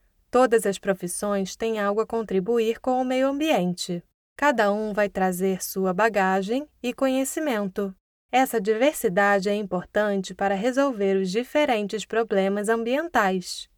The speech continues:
Fecha aspas. Diz ele.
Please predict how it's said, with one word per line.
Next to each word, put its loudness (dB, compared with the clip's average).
Fecha -2
aspas. -6
Diz 2
ele. 2